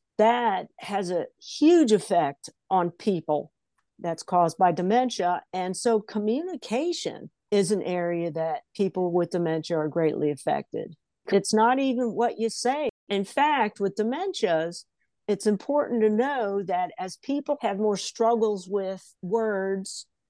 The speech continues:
what's being said and what's being done, then communication is lost in a unique way, because if I have dementia and I start talking about a car, in my mind,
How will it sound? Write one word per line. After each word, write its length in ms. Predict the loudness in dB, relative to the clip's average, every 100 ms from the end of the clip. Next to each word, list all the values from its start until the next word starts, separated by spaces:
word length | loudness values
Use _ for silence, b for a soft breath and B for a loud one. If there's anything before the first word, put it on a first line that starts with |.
| _ _
what's 300 | 2 2 2
being 360 | 2 2 2 -2
said 380 | -4 -2 -2 -2
and 160 | -4
what's 240 | -8 -10 -2
being 400 | 0 2 0 0
done, 540 | 0 0 -2 -4 -8 _ 2
then 440 | 4 4 2 0 -2 _
communication 1040 | -2 2 2 2 4 4 4 0 -4 -4 -4
is 200 | -2 -2
lost 680 | -2 -2 0 0 -4 -10 -12 -2
in 140 | 0
a 180 | 0 -2 -6 _ -6
unique 480 | 0 4 4 2 0
way, 260 | 0 0
because 800 | 0 -2 0 0 2 -2 -6 -14 _
if 160 | -10 -2
I 160 | 0 0
have 240 | -2 -2
dementia 640 | -2 0 -2 -4 -4 -6 -4
and 160 | -6 -4
I 140 | -2
start 440 | -4 -2 -2 -2 -4
talking 460 | -2 0 0 -6
about 540 | -6 -2 -2 0 -2 -6 _ _ _ _ -12
a 60 |
car, 720 | -8 0 2 4 2 0 -4 0
in 220 | 2 4
my 240 | 2 0
mind, 800 | 0 0 -2 -2 -2 -2 -4 -6